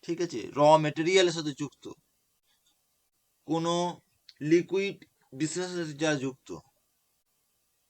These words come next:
বা যারা মাটি রিলেটেড কোনো কুটির শিল্প, মাটি দিয়ে তৈরি এমন কোনো শিল্পর সাথে যারা যুক্ত,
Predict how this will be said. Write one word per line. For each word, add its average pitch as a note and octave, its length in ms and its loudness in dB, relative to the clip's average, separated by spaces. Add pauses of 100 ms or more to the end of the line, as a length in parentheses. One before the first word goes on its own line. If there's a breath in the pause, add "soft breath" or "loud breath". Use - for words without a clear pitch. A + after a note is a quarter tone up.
(400)
বা C3 160 -2
যারা D3 200 2
মাটি D3 420 0
রিলেটেড F3 400 2
কোনো E3 280 -4
কুটির D#3+ 340 -10
শিল্প, C#3 500 -6 (560)
মাটি D#3 340 -2
দিয়ে E3+ 160 4
তৈরি D#3+ 400 4
এমন D3+ 220 -2
কোনো D#3 200 -6
শিল্পর D3+ 400 -4
সাথে D#3 220 -8
যারা C#3 220 -2
যুক্ত, - 360 -10